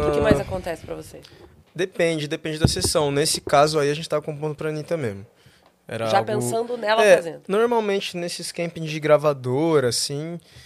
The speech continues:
Speaker 2: É sempre algo direcionado, assim, vamos fazer música, vamos se juntar, vários compositores e produtores, pra fazer música pra tal artista, assim.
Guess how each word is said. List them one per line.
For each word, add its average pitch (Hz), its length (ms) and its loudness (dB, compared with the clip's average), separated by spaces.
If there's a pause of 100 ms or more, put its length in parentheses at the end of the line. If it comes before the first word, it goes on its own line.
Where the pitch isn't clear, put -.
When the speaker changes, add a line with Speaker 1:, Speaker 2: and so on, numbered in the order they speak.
(640)
Speaker 2:
É 123 120 4
sempre 147 320 6
algo 160 180 4
direcionado, 156 720 2
assim, 120 360 0
vamos 117 240 -2
fazer 135 400 0
música, 135 580 -4
vamos 135 240 -6
se - 100 -6
juntar, 135 540 2
vários 131 240 -2
compositores 127 680 -10
e 123 40 -18
produtores, 127 440 -12
pra 127 120 -14
fazer 135 240 -10
música 131 360 -10
pra 139 140 -8
tal 117 200 -4
artista, 123 500 -6
assim. 101 360 -8